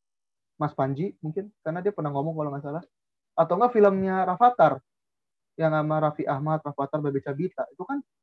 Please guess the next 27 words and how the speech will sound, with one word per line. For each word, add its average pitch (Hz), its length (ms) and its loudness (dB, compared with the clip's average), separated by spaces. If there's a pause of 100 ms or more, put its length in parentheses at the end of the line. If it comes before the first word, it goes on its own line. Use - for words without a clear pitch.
(680)
tayang 208 320 4
cuma 196 240 0
dua 170 240 4
minggu 165 480 0
atau 160 560 0 (160)
berapa 151 480 0
bulan 180 420 4
gitu, 143 340 -4
nggak 135 140 -4
nyampe, 139 400 -2 (720)
kalau 160 220 4
penonton 175 420 0
nggak 180 160 0
nyampe 165 240 0
lima 156 240 2
ratus 151 300 0
ribu 156 180 0
penonton 185 480 2
sih 180 160 -8
kayaknya 147 320 -2
juga 139 320 -4
itu. 156 120 -12 (1000)
Nah, 147 140 2
jangankan, 170 560 6 (340)
jangankan 196 480 0
gini 214 240 -2
ya, 143 80 2